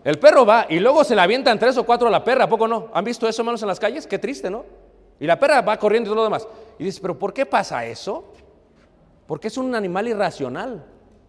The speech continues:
No piensa. ¿Cuántos hombres ven y se la avientan como animales irracionales?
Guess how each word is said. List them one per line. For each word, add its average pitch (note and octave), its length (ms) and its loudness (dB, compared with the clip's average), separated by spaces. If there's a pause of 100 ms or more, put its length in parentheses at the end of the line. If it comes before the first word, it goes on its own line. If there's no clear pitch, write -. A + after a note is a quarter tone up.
(480)
No E3+ 160 -10
piensa. D#3 440 -8 (1000)
¿Cuántos A#3+ 460 -6
hombres F#3+ 520 -4 (120)
ven G#3 680 -4 (380)
y C3+ 80 -10
se E3+ 140 -6
la D#3+ 100 2
avientan G3 420 -4
como E3+ 220 -6
animales D#3 400 -6
irracionales? A#2+ 680 -10